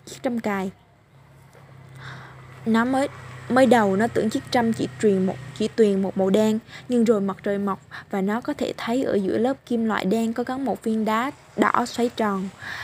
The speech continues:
Viên đá to bằng quả trứng kim két, và Bob dán mắt vào màu đỏ rực của nó như bị hút hồn. Băn khoăn không biết có phải trong lòng viên đá đang có gì chuyển động hay không. Nếu Bob còn nhỏ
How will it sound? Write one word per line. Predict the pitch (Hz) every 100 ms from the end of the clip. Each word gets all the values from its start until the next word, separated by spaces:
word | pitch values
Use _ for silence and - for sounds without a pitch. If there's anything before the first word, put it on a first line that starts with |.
| -
Viên | 240 233
đá | 226 240
to | 254 233 226
bằng | 208 202
quả | -
trứng | 202 226
kim | 233 247 233 220 -
két, | 262 311 - - - -
và | 196 185
Bob | 247 -
dán | 240 226 240 285
mắt | 320 -
vào | 220
màu | 196 196
đỏ | 185 226 214
rực | 202 -
của | 208
nó | 214 220
như | 302 269
bị | 196 196
hút | 277 -
hồn. | - 208 196 190 - - - -
Băn | 233 233
khoăn | - 240 233
không | - 226
biết | 269
có | 269 277
phải | - -
trong | 262 233
lòng | 226 196
viên | 214 220
đá | 214 233
đang | 262 240
có | 262
gì | 240 214 -
chuyển | 180
động | 220 -
hay | 202 226
không. | - 233 233 - _ - - - -
Nếu | 226 247
Bob | 277 302
còn | 240 202 185
nhỏ | 175 -